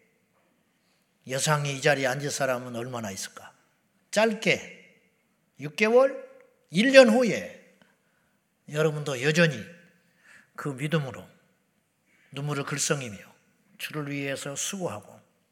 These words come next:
주를 위해 죽기까지 충성하겠다고 그런 결단과 각오가 있을 사람이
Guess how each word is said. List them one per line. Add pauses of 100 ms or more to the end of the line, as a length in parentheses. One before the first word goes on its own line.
(220)
주를
위해
죽기까지
충성하겠다고 (540)
그런
결단과
각오가 (960)
있을
사람이